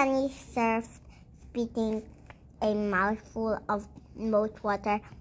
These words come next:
"You said Teeny Weeny. You get lost in the round." Teeny Weeny Unicorn stamped,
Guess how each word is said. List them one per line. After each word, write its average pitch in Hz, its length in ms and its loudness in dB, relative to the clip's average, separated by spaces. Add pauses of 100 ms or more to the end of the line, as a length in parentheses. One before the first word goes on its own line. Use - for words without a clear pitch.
(420)
"You 294 340 6
said 285 320 4
Teeny 254 340 4
Weeny. 214 480 2 (200)
You 302 200 -2 (160)
get 233 260 2
lost 208 460 2
in 233 180 -2
the 214 220 0
round." 180 500 0 (1000)
Teeny 330 240 6
Weeny 359 260 4 (120)
Unicorn 226 360 -4 (600)
stamped, 196 720 -2